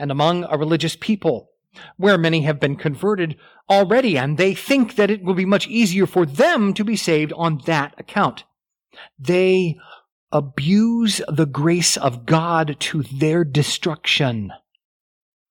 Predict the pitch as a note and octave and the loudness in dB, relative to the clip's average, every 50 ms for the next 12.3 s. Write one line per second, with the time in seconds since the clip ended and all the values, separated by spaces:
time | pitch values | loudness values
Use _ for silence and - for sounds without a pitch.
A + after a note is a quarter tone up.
0 | _ _ - _ _ - - G3+ G3 D#3+ C#3 C3 G3 A#3+ C4 B3+ G#3 D#3 D3+ D#3 | _ _ -20 _ _ 0 0 0 0 0 0 2 4 4 4 4 2 2 2 0
1 | C3 A2+ A2 - - - E3 E3+ - F3+ E3 - - - C#4+ B3 - - F#3 D#3+ | 0 0 -4 -10 -8 -4 -4 -4 -2 -2 -4 -2 -2 -2 -2 -2 -2 -4 -2 -4
2 | C3 - - - D#3 B2+ A2+ A#2 A#2+ A2+ - - - - _ _ - F#3+ - - | -4 -4 -2 -2 0 0 0 0 -2 -4 -8 -12 -20 -20 _ _ -2 0 0 0
3 | - - - G#3+ G3+ A3 A#3 A#3+ G#3+ G3 A3+ A3+ A3+ G#3+ - E3 D3+ F3 E3+ D#3 | -2 -2 -2 0 0 2 2 2 2 2 4 2 2 0 0 0 0 0 0 2
4 | D3+ G#3 G#3 - - A3 G#3+ G3 D#3+ F3 - E3+ F3 D#3 D3+ D3 C#3+ E3+ E3 E3 | 0 0 0 2 2 2 2 2 0 -2 -2 -4 -4 -4 -4 -4 -2 -2 0 0
5 | E3 E3 D#3 D3 C3 D#3 - - C#3 B2 D#3+ D#3 C#3 B2+ C3 A#2 G#2+ G#2 - - | -2 -2 -2 -4 -8 -8 -10 -14 -8 -4 -4 -4 -2 -4 -4 -6 -6 -6 -6 -8
6 | - - - _ _ _ _ _ _ _ _ _ - _ _ - C3 C#3 C#3+ D3+ | -8 -12 -16 _ _ _ _ _ _ _ _ _ -20 _ _ -2 -2 0 0 -2
7 | C3 - - - D#3+ - - A3 G#3+ F3+ C#3 A2 - - _ _ _ _ _ _ | -4 -6 -6 -6 -6 -4 -2 0 0 0 0 -2 -6 -14 _ _ _ _ _ _
8 | _ _ - A3 G#3+ G3 D3+ - A#3 A3 F#3+ F#3 A#3 A#3 F#3+ - - A3+ A3+ E3+ | _ _ 2 2 2 2 2 2 2 2 4 2 2 2 2 0 0 0 0 2
9 | D#3+ B3+ A#3 G3+ F3+ F3+ F#3 F3+ F#3 F#3+ F#3+ F#3+ F3 E3 G#3+ A#3+ G#3+ - G#3+ E3+ | 2 2 2 2 2 2 2 2 4 4 4 4 4 4 2 2 2 2 2 4
10 | F3+ F#3 D#3 D3 F#3 A3 G3+ E3 - - G#3 A3 G#3+ G3 F#3+ F3+ - - E3 D#3+ | 4 2 2 2 2 0 0 -2 -2 -2 0 2 2 2 0 0 0 -2 -2 -4
11 | D3+ - F3 F3+ D#3 G#3 G#3+ G#3 F#3 E3+ D#3+ - E3+ D#3 D3 - F3+ A3+ A3+ - | -2 0 0 0 2 2 2 2 2 0 2 2 0 0 0 0 -2 -2 -2 0
12 | - D3 B2+ A#2+ - - | 0 -2 -2 -4 -6 -10